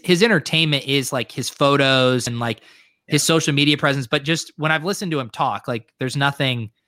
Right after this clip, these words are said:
Speaker 1: he's not, he's not one of those guys where you're like, "He's electric," <laughs> you know,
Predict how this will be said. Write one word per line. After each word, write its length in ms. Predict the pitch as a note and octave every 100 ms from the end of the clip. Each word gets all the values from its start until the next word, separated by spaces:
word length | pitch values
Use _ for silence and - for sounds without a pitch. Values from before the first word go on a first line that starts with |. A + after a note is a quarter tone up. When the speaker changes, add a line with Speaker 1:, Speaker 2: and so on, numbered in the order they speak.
| _ -
Speaker 1:
he's 160 | A3 G#3+
not, 180 | D4
he's 140 | A#3 C4+
not 140 | E4
one 100 | C#4
of 40 | B3
those 180 | F3+ C#3
guys 240 | E3+ D#3+
where 100 | D3
you're 80 | C3
like, 140 | A2+ -
"He's 160 | G3
electric," 720 | C3 G#2+ C#3+ - F#2 - _ _
<laughs> 60 | -
you 140 |
know, 40 | D#3